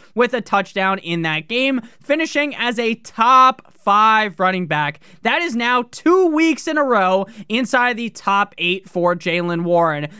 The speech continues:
Now, I might sound like I'm giving Jaylen Warren the Gawk Gawk nine thousand special, but we all know that Najee is not going to completely fade away, right? He will still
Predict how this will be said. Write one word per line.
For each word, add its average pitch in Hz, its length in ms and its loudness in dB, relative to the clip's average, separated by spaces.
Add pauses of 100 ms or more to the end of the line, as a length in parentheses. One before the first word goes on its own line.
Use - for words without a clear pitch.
Now, 302 260 2
I 330 120 2
might 311 400 -2
sound 233 240 -2
like 220 180 0
I'm 196 220 -2
giving 208 380 -2 (300)
Jaylen 202 360 -2
Warren 202 320 0
the 175 80 -4
Gawk 196 340 -2
Gawk 196 300 2
nine 196 280 -2
thousand 196 480 -2
special, 208 960 0 (1160)
but 233 180 0
we 269 120 -2
all 311 280 4
know 226 400 0
that 202 400 -4
Najee 254 640 -2
is 220 120 -4
not 185 520 -2
going 165 480 -2
to 143 500 -4
completely 214 880 -2
fade 156 420 -4
away, 135 380 -4
right? 147 280 -2
He 190 180 -4
will 214 180 -2
still 320 760 0